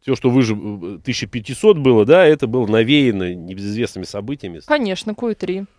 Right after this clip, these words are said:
Speaker 1: Вот. А сейчас-то мы вернулись уже пр-, практически на
Speaker 2: Да.
Speaker 1: те же уровни, что и до объявления этого самого Q три.
Speaker 2: Да, действительно. Ну, во-первых, э, не стоит забывать о том, что обычно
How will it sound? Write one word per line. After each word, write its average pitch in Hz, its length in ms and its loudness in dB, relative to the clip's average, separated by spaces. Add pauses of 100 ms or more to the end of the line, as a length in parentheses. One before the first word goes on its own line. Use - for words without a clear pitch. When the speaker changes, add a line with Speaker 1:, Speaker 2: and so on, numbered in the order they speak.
(120)
Speaker 1:
Вот. 92 200 -16
А 143 100 2
сейчас-то 208 420 4
мы 180 80 8
вернулись 190 480 6
уже 135 200 2
пр-, 113 200 -10
практически - 460 -4
на 220 120 6
Speaker 2:
Да. - 60 2
Speaker 1:
те 185 80 6
же 156 100 4
уровни, 196 220 6
что 156 180 2
и 143 120 6
до 135 320 6
объявления 151 560 4
этого 117 260 2
самого 92 340 -4
Q 95 280 -6
три. 73 280 -16 (600)
Speaker 2:
Да, 226 300 4
действительно. 214 440 -6
Ну, 247 100 -2
во-первых, 247 640 0
э, 196 420 2
не 196 120 -6
стоит 214 220 -4
забывать 202 280 -4
о 208 80 0
том, 208 220 -4
что - 180 -2
обычно 196 560 -4